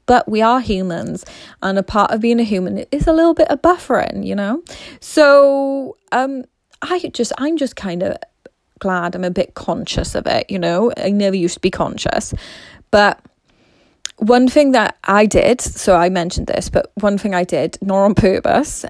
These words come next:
um, was when I went to my friends, I accidentally left my phone, um, at home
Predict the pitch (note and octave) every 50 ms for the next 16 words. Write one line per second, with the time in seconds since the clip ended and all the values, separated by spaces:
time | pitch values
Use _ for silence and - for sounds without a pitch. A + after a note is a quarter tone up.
0 | - - F#3+ F#3+ F#3 F#3+ F#3+ G3+ F#3+ - G3 G3+ F#3+ G3 G3 G#3 G#3 - - -
1 | _ _ _ _ _ _ _ _ _ _ _ _ _ _ _ _ _ _ _ _
2 | _ _ _ - - - _ _ - G#3+ G#3+ G#3+ G#3 G#3+ G3+ F#3+ - _ - -
3 | - G3 F#3+ E3+ F#3 - - D4+ F4+ E4+ A3+ G#3 G3 G3+ G#3 G#3+ - - - G3+
4 | G3+ G3 - - - - - F#3+ - - F#3+ F#3 F3+ F3+ F3+ - F3+ F3+ F#3+ -
5 | - F#3+ E3+ - - A3 D4 F4 - _ _ _ _ _ _ _ _ _ _ _
6 | _ - - F#3+ F#3+ G3 G3+ G3+ F#3+ - - G3 - - - D4 D#4 C#4 F3 -
7 | - - G#3 A3+